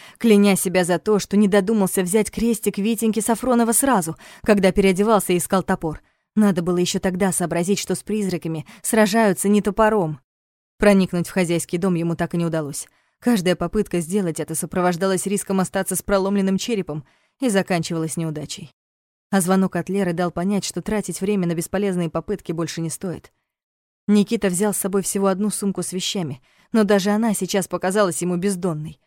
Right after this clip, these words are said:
Он рылся в ней, выбрасывая одежду на пол, но никак не мог найти крестик, хотя точно помнил, что брал его с собой. Холодный пот от мысли, что он мог только собираться взять его, успел прокатиться по спине за мгновение до того, как он нашел крохотное украшение в боковом кармане.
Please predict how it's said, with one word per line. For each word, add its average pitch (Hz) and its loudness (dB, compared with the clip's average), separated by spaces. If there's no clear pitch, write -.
Он 185 2
рылся 190 0
в 165 -4
ней, 190 2
выбрасывая 175 -2
одежду 175 -2
на 214 -2
пол, 180 -2
но 185 2
никак 196 0
не 214 0
мог 214 0
найти 214 0
крестик, 233 -4
хотя 196 0
точно 180 -4
помнил, 180 -2
что - -4
брал 170 0
его 160 -4
с 160 -6
собой. 151 -8
Холодный 170 -2
пот 185 -6
от 160 -8
мысли, 175 -4
что - -6
он 170 -2
мог 180 -4
только 180 -4
собираться 190 -2
взять 170 -4
его, 156 -8
успел 196 0
прокатиться 175 -4
по - -10
спине 190 0
за 170 -2
мгновение 175 0
до 151 -10
того, 175 -4
как - 0
он 202 4
нашел 190 -2
крохотное 180 -4
украшение 170 -4
в 147 -8
боковом 170 -4
кармане. 151 -8